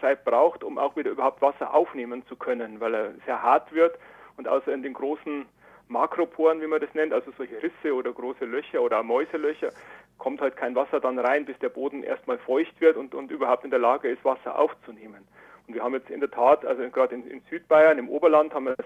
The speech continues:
sehr viel Trockenheit, da ist auch sehr wenig Regen gefallen im, im Jahr bisher, also noch, noch,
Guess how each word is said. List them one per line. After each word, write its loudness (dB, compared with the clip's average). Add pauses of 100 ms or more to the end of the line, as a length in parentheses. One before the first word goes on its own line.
sehr 4
viel -10 (400)
Trockenheit, 2
da 2
ist -2
auch -4
sehr 0
wenig -6
Regen -6
gefallen -2
im, -10 (180)
im -8 (340)
Jahr 2
bisher, -2 (100)
also -18 (160)
noch, -10
noch, -4